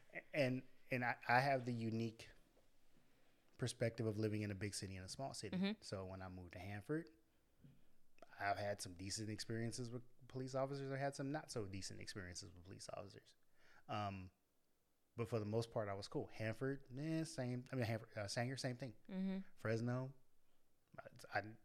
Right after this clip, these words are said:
Speaker 1: I kn-, I know some officers on the force, and
Speaker 2: Yeah.
Speaker 1: I know officers all over. So when I see these stories, I'm like,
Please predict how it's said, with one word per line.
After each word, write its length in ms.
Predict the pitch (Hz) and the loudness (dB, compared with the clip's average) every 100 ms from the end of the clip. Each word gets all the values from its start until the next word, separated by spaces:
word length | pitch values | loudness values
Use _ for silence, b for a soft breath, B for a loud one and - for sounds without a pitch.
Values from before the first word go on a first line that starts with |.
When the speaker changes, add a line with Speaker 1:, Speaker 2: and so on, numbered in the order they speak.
| - | -2
Speaker 1:
I 60 | 107 | 0
kn-, 220 | 104 120 120 | 0 0 2
I 80 | |
know 260 | 110 113 135 | 4 4 2
some 500 | 123 - 113 101 104 | 2 -2 -2 -2 -2
officers 480 | 98 95 95 98 92 | -4 -4 -6 -6 -6
on 140 | 95 92 | -6 -8
the 60 | |
force, 340 | - 104 98 110 | -8 -6 -4 -2
and 100 | 135 | 2
Speaker 2:
Yeah. 120 | 175 | 2
Speaker 1:
I 20 | |
know 60 | 101 | 2
officers 320 | 104 - 98 | -2 -4 -4
all 180 | 92 107 | -2 -2
over. 200 | 120 98 | -2 -4
So 260 | - 95 - b b b b b b _ _ _ | -4 -6 -8 b b b b b b _ _ _
when 160 | 117 101 | 0 2
I 100 | 101 | 4
see 260 | - 143 | 4 2
these 240 | 120 110 - | 0 2 2
stories, 420 | - 156 160 107 | 2 0 0 0
I'm 160 | 101 101 | 0 0
like, 380 | 92 92 - | -4 -6 -8